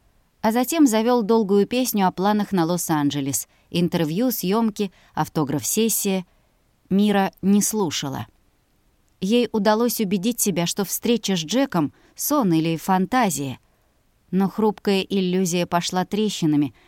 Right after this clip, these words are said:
когда Франк достал из брюк телефон и показал выступление с песней «Бандит». То самое. Оно наделало много шума и напомнило о реальности произошедшего. «Объяснитесь, милочка!»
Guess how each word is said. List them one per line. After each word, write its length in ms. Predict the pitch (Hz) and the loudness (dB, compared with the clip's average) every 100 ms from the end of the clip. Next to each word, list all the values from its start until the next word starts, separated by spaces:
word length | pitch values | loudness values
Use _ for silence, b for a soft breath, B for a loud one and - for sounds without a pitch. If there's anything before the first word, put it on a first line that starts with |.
| b - | b -6
когда 300 | 180 175 185 | -2 -2 -2
Франк 360 | 208 214 196 | 0 0 0
достал 400 | 180 175 - 196 | 0 -2 -2 0
из 160 | 180 151 | 0 0
брюк 240 | 180 196 | 0 0
телефон 520 | - 165 156 208 226 b b b b | -2 -4 -2 -2 -2 b b b b
и 80 | 196 | -8
показал 500 | 196 202 208 208 240 | -6 -2 0 0 -2
выступление 760 | 220 214 202 185 185 196 202 196 | -2 -4 -4 -2 0 2 2 0
с 120 | - | -2
песней 480 | 180 170 190 185 - | -4 -4 -2 -2 -2
«Бандит». 640 | 175 165 165 139 135 - _ _ _ _ _ _ | -2 0 0 -2 -8 -12 _ _ _ _ _ _
То 140 | - 254 | -6 -4
самое. 500 | - 262 160 135 120 _ _ _ _ | 0 0 0 -2 -8 _ _ _ _
Оно 200 | - 196 | 0 2
наделало 540 | 196 196 170 185 202 202 | 4 2 2 2 2 2
много 320 | 185 180 208 | 2 2 0
шума 420 | - 190 131 117 _ _ _ _ _ - | -4 -2 -4 -4 _ _ _ _ _ -4
и 100 | 180 | 0
напомнило 680 | 165 - 185 190 202 202 208 | 0 0 0 2 2 0 -2
о 80 | 190 | 0
реальности 600 | 180 165 156 156 160 - | 2 2 2 0 0 -2
произошедшего. 1000 | 156 165 151 147 139 135 120 143 123 113 _ _ _ _ _ _ _ - | -4 -2 -2 -2 -4 -6 -8 -8 -8 -12 _ _ _ _ _ _ _ 2
«Объяснитесь, 920 | 190 185 226 226 294 370 311 185 - | 2 4 4 4 4 4 4 0 4
милочка!» 640 | 269 269 151 - - 139 | 4 4 2 -4 -10 -12